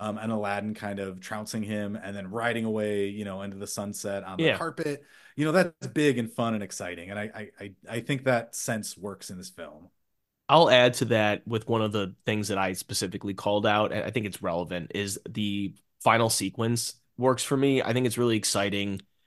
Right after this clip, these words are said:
Speaker 2: The, the set piece of it, like, the lava, like, Jafar being
Speaker 1: Oh, yeah.
Speaker 2: destroyed is a really cool animation. Iago's sacrifice is effective.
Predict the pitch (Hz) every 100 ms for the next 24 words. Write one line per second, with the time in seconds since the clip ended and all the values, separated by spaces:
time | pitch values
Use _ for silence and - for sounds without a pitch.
0 | _ _ - 101 95 107 - 104 - 120
1 | - 113 107 110 107 - 101 95 98 101
2 | 101 98 98 95 98 - - 101 110 104
3 | 101 101 104 107 98 - 170 131 98 98
4 | 98 110 - - - 113 104 104 101 -
5 | 110 101 101 98 98 101 - 101 98 98
6 | 107 104 104 107 107 101 101 104 - 104
7 | 101 104 101 - 95 - 101 98 92